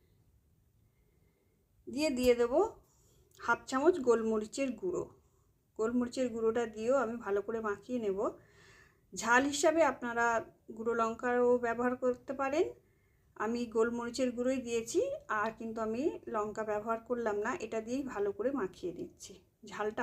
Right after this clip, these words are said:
আপনারা আপনাদের স্বাদ অনুসারে দেবেন, যেমন ঝাল খেতে পছন্দ করবেন সেই হিসেবে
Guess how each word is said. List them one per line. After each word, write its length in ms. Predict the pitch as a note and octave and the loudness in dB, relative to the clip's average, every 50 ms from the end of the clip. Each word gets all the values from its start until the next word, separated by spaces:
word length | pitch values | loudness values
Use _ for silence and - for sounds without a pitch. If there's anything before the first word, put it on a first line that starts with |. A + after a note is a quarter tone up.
| A3 | -4
আপনারা 240 | G#3+ - G#3 G3+ G3+ G3 | -4 -6 -6 -4 -4 -6
আপনাদের 300 | F#3+ - G3+ G3+ A#3 C#4 - - | -6 -6 -6 -6 -6 -6 -6 -8
স্বাদ 240 | - - G3 G3+ G3+ G#3 G#3 | -8 -6 -6 -6 -4 -4 -6
অনুসারে 380 | G#3 A3 A#3+ - A#3 A3 A3 G#3 G#3 | -6 -6 -6 -6 -6 -4 -4 0 0
দেবেন, 240 | G3+ G3 G3 G#3 D4 - - - - - - - - - - _ _ _ - | 2 2 2 0 0 -2 -4 -10 -20 -20 -20 -20 -20 -20 -20 _ _ _ 0
যেমন 260 | A#3 A#3+ B3 C#4+ D#4 D4+ | 0 2 2 4 2 2
ঝাল 180 | D4+ B3 A#3 A#3 A#3+ - | 2 2 2 2 2 -2
খেতে 200 | C4 B3+ - B3+ - G#3 | -4 -4 -4 -4 -2 -4
পছন্দ 260 | G3+ - B3 A#3 A#3 A#3 A3+ - | -4 -4 -6 -8 -8 -8 -4 -4
করবেন 260 | G#3 G3+ G#3 C4 E4 - - - | -4 -2 -2 -4 -6 -8 -10 -2
সেই 160 | - G3+ G#3 G3+ | -2 0 0 0
হিসেবে 280 | - - - - E4+ | -4 -6 -4 -4 -4